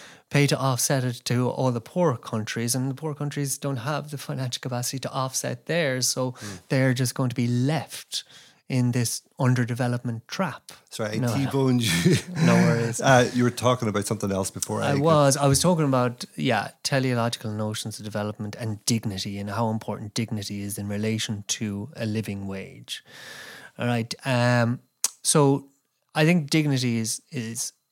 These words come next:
Speaker 1: is really important. I don't think we can talk about development without talking about dignity. That's why people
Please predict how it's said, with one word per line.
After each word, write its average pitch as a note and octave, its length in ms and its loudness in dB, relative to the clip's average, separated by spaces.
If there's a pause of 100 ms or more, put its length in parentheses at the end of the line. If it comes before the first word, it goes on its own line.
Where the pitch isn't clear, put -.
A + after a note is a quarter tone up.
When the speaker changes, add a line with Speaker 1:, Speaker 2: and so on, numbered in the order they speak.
(240)
Speaker 1:
is A2 460 -6 (440)
really C3 380 4
important. G#2+ 380 -6
I - 20 -2
don't C#3 140 2
think C3+ 100 -2
we B2 100 0
can A2+ 140 -4
talk A2 440 -8
about G2+ 360 -10
development G#2 720 -8
without G#2+ 320 -10
talking G2+ 360 -10
about G2 220 -12 (120)
dignity. A#2 480 -12
That's C3 360 -6
why G#2+ 300 -12
people G2+ 400 -12